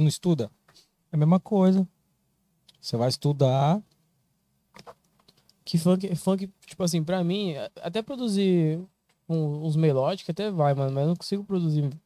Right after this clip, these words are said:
Speaker 2: funk, tá ligado?
Speaker 1: É fácil, pô. Ixi,
Speaker 2: Funk
Speaker 1: mano,
Speaker 2: é
Speaker 1: ó, se você pegar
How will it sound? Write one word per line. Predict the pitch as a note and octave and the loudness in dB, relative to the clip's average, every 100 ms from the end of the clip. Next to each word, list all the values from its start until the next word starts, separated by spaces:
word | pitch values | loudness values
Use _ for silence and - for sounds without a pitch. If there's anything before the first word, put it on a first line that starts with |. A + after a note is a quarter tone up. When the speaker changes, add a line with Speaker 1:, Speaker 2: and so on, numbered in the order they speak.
| _ _ _ _ - | _ _ _ _ 4
Speaker 2:
funk, | D3+ D3 C#3 | 6 6 4
tá | C3+ C3 | -2 -2
ligado? | B2+ B2+ C3+ D3+ - | 2 2 2 -4 0
Speaker 1:
É | D3 | 2
fácil, | E3+ C#3+ B2 B2+ E3+ G#3+ | 4 4 4 6 4 4
pô. | F3+ A#2+ | 2 2
Ixi, | A2 G3+ - | 4 2 2
Speaker 2:
Funk | F#3 | 6
Speaker 1:
mano, | G3 F3 | 8 8
Speaker 2:
é | |
Speaker 1:
ó, | C3+ | 6
se | - | 4
você | C3+ F3 | 2 4
pegar | F#3+ F3 E3 D3 C3 | 4 6 6 6 2